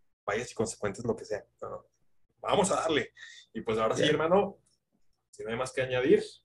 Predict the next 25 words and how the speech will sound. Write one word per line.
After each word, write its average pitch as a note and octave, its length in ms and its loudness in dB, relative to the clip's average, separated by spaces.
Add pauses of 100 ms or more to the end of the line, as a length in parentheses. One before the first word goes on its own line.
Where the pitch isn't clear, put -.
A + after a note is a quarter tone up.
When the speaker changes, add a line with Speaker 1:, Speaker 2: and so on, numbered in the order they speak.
(1700)
Speaker 2:
Pues - 140 -2
Speaker 1:
¿dónde E3 100 4
nos G2 100 4
Speaker 2:
nada G2 100 8
Speaker 1:
pueden - 140 10
Speaker 2:
más - 80 6
Speaker 1:
escuchar? - 280 4
Speaker 2:
que G#2+ 260 6 (440)
nos A2 240 2
pueden A#2 140 8
escuchar, A#2+ 500 6 (580)
claro A#2 240 8
que G#2+ 60 0
sí, G#2 280 -4 (200)
en F#2 140 -6
Spotify, C3+ 600 4 (320)
nos - 140 -20
pueden G2 160 -2
escuchar F#2 400 2
en F2 240 0 (120)
Anchor, G2 480 4 (140)
en F2+ 220 2
Google F#2 280 8
Podcast, - 540 2 (460)
en, F2+ 600 2